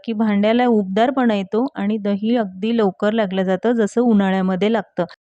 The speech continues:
उन्हाळ्यात उबदारपणा जास्त असतो, त्यामुळे दही लागण्यासाठी कमी वेळ लागतो, पण हिवाळ्यात सुद्धा तुम्ही या पद्धतीने अगदी कमी वेळेत दही बनवू शकता.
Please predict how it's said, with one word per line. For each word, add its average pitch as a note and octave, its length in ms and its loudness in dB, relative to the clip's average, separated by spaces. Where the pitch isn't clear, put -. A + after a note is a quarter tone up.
उन्हाळ्यात B3 440 6
उबदारपणा B3+ 560 0
जास्त B3 320 0
असतो, A#3+ 380 2
त्यामुळे A3 360 2
दही A3 280 0
लागण्यासाठी B3 640 -2
कमी B3+ 220 4
वेळ C#4+ 180 2
लागतो, C#4 280 0
पण C4 180 2
हिवाळ्यात B3+ 420 2
सुद्धा C4 280 -2
तुम्ही C4 220 2
या A3+ 200 2
पद्धतीने A3+ 440 0
अगदी A3+ 300 -2
कमी A#3 240 2
वेळेत A3+ 300 2
दही G#3 280 -2
बनवू F#3 340 -2
शकता. F3 360 -2